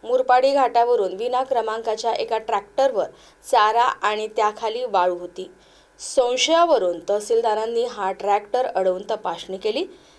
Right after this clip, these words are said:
तेव्हा वाळू चोरींचा हा नवीन प्रकार समोर आला. गेल्या काही महिन्यांपासून महसूल विभागाने वाळू तस्करांविरोधात मोहीम उघडली आहे. मुरमाडी वाळूघाटांवरून वाळू आणण्यात येत असल्याची माहिती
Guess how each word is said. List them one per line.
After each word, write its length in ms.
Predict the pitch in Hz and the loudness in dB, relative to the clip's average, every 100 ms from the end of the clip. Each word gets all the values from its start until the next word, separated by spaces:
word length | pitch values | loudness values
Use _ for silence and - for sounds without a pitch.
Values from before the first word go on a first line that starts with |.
| _ 247 | _ 2
तेव्हा 300 | 262 202 165 | 2 0 0
वाळू 260 | 180 202 | 2 2
चोरींचा 600 | 220 220 220 220 233 220 220 | 2 2 2 -2 -2 -2 -4
हा 240 | 208 196 | -2 -2
नवीन 380 | 196 190 190 269 | 0 -4 -4 -8
प्रकार 400 | - 175 151 175 | -6 -6 -4 -6
समोर 380 | - 196 180 180 | -8 -10 -10 -10
आला. 220 | 170 - - _ _ _ - | -8 -10 -14 _ _ _ 0
गेल्या 160 | 269 294 | 2 4
काही 260 | 285 254 | 2 2
महिन्यांपासून 800 | 320 311 294 294 294 269 - 262 269 - | 2 0 0 0 0 0 0 -4 -4 -16
महसूल 560 | 220 226 233 233 269 269 | -16 -10 -8 -6 -4 -4
विभागाने 580 | 214 185 208 208 220 233 | -4 -4 -4 -4 -4 -2
वाळू 280 | 196 175 202 196 | 0 0 0 -4
तस्करांविरोधात 920 | 190 - 196 190 180 180 220 202 127 - - _ - | -4 -6 -6 -6 -8 -6 -6 -4 -8 -10 -20 _ -4
मोहीम 360 | 220 220 240 247 - | -2 -2 -6 -12 -12
उघडली 420 | 202 190 170 175 | -12 -10 -10 -6
आहे. 260 | 165 190 175 - _ _ _ | -6 -6 -10 -10 _ _ _
मुरमाडी 460 | 214 220 214 208 226 | 0 0 0 0 0
वाळूघाटांवरून 1000 | 202 180 190 190 190 196 190 214 156 160 | 2 2 0 -4 -4 -4 -4 -4 -4 -2
वाळू 280 | 190 190 214 | 0 2 0
आणण्यात 580 | - 185 180 185 185 180 | -2 -4 -4 -8 -8 -10
येत 160 | 180 | -6
असल्याची 440 | 185 - 180 180 190 | -6 -4 -6 -4 -8
माहिती 400 | 180 196 220 | -8 -8 -8